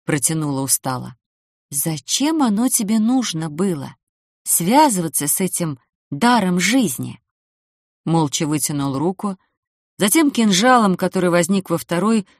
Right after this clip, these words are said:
полоснул по коже. А я вскрикнула, глядя, как на его руке появляется багрово-красная полоса, и вздрогнула, услышав: "А боли нет".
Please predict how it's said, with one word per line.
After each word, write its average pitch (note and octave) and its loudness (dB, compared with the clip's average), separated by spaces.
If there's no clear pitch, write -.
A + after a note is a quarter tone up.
полоснул F3 2
по C#3+ -4
коже. A#2+ -8
А F#3 0
я C4+ 6
вскрикнула, G#3+ 0
глядя, G3+ 0
как F#3 -6
на F#3 0
его F3 0
руке G3+ -2
появляется F#3 0
багрово-красная F3+ -2
полоса, E3 -2
и F3 0
вздрогнула, G3 2
услышав: D#3+ -4
"А D3 0
боли C3 -2
нет". D#3 -4